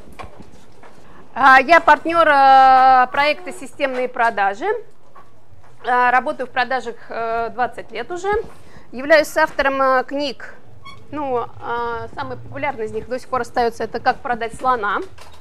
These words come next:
Э, книжка уже больше двухсот тысяч экземпляров, э, вышла тиражом.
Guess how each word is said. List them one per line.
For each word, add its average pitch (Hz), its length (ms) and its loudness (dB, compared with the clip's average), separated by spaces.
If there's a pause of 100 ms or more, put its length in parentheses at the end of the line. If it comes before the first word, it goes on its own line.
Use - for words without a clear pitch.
(460)
Э, 247 540 0
книжка 277 760 2
уже 254 200 -4
больше 254 320 -2
двухсот 240 340 -8
тысяч 247 200 -12
экземпляров, 247 560 -6 (580)
э, 262 360 2
вышла 262 340 -8
тиражом. 254 600 2